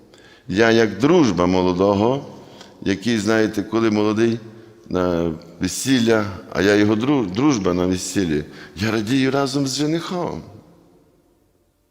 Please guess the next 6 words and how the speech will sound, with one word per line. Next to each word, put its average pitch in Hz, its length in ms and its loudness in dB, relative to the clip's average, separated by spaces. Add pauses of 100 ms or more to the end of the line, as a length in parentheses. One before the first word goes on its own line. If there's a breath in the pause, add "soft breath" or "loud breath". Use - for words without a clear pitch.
(2000)
Ну, 107 180 -2
представте 110 440 0
собі, 107 180 -2
що 104 160 -2
дружба 110 500 0 (1400)
завидує 110 800 2